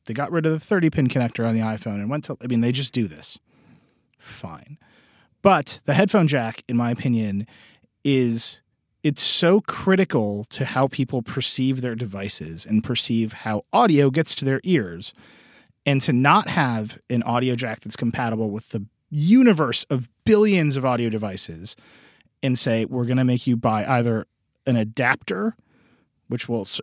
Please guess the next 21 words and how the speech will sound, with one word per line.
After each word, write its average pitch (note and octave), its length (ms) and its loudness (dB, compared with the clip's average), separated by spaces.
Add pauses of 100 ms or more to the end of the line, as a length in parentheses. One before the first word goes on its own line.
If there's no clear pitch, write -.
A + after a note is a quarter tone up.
because B2+ 260 -4
it's B2+ 140 -2
Apple, A#2 320 -2
will G#2+ 60 -2
almost B2+ 340 0
certainly D3 280 -6
cost B2+ 340 -8
twenty-nine D#3 480 -2
dollars, F#2 540 -8
or G#3 300 6
new E3+ 300 8
headphones D3 760 -2 (520)
is C#3 500 0
not, C#3 380 2 (880)
it's - 180 -2
not F3+ 160 4
consumer E3 400 4
friendly, D3+ 580 0
and C#3 120 0
it's C3+ 180 -2
not D3 240 2